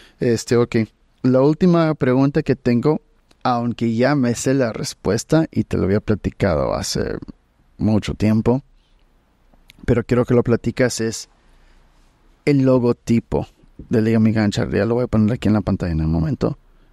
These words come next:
Yo sé qué foto, eh, lo usaste como inspiración,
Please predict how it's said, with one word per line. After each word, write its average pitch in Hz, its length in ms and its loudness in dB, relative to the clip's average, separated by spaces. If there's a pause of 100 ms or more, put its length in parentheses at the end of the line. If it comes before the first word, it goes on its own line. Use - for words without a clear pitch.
(300)
Yo 127 320 2
sé 123 480 0
qué 107 160 0
foto, 113 640 -2 (800)
eh, 104 420 -2 (280)
lo 120 120 2
usaste 110 380 -2
como 110 240 0
inspiración, 101 680 0